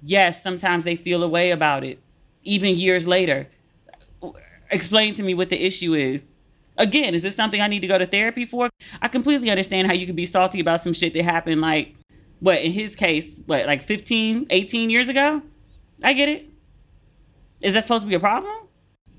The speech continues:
I don't know. I'm, I'm a human. I actually have feelings. People on the internet, I mean, unless it's about my dating life, apparently, are, are have no feelings. Everyone's just like Teflon. Everyone just, like, heart pumps ice cold. Ice cold!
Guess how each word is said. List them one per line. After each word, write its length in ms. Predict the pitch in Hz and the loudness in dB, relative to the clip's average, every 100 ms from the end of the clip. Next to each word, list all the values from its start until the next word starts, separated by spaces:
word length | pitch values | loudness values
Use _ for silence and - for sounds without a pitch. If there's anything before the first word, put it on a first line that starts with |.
| - | -2
I 80 | 269 | 2
don't 140 | 302 | 4
know. 240 | 302 175 143 | 2 2 0
I'm, 220 | 226 240 | -2 0
I'm 160 | 226 254 | 0 0
a 20 | |
human. 540 | 226 254 180 123 147 - | 0 0 0 -2 -6 -2
I 160 | 208 | 0
actually 360 | 170 196 - 190 | 2 0 -2 -4
have 180 | 196 170 | -2 -2
feelings. 460 | - 240 185 170 - _ - - | -2 -4 -4 -8 -14 _ -14 -2
People 260 | 269 254 | -2 0
on 120 | 233 | 0
the 120 | 214 - | 2 0
internet, 400 | 214 226 233 - | 0 0 0 0
I 40 | |
mean, 180 | 190 170 | 0 0
unless 280 | 185 185 190 | 2 0 -2
it's 140 | 190 | -6
about 420 | - 175 175 - | 0 2 2 2
my 320 | 170 170 165 | 0 2 2
dating 380 | 143 156 175 190 | -2 -2 0 0
life, 240 | 190 190 190 | -2 -2 -4
apparently, 540 | 190 208 208 208 214 - - - | -6 -4 -4 -6 -10 -14 -8 0
are, 260 | 180 170 - | 2 0 -2
are 120 | 190 | -2
have 200 | 196 180 | 0 0
no 140 | 180 | 0
feelings. 440 | 160 156 127 110 123 | 0 -2 -2 -4 0
Everyone's 460 | 190 202 185 175 | 0 0 -2 0
just 160 | 170 170 | -2 -2
like 220 | 165 160 | 0 0
Teflon. 500 | 196 175 175 147 139 | 0 0 2 2 2
Everyone 360 | 139 175 170 160 | 0 0 0 0
just, 160 | 156 | 0
like, 280 | 165 156 - 170 | 0 -2 -4 -2
heart 240 | 190 - | -2 -2
pumps 240 | 196 165 170 | -4 -4 -2
ice 220 | 170 165 | -2 -2
cold. 320 | - 165 147 | -2 0 2
Ice 260 | 247 320 - | 0 -2 -2
cold! 540 | 349 339 311 208 - | 0 0 0 -2 -6